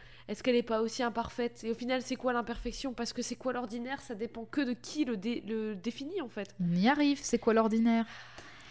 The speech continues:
Speaker 2: Et elles parviennent à quitter le bâtiment, donc Katie, Aaron et Monchi,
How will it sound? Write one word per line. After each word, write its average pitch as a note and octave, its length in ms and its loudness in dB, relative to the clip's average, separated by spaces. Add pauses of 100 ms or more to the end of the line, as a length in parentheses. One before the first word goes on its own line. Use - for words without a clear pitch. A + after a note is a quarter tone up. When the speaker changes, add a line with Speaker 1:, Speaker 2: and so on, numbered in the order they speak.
(280)
Speaker 2:
Et C4+ 140 8
elles D#4 180 10
parviennent A#3 420 8
à F#3+ 100 8
quitter A3 280 2
le G#3+ 100 8
bâtiment, G#3 400 4
donc G#3+ 220 4
Katie, G3+ 500 2
Aaron F#3+ 560 4
et F#3+ 80 2
Monchi, F3+ 480 2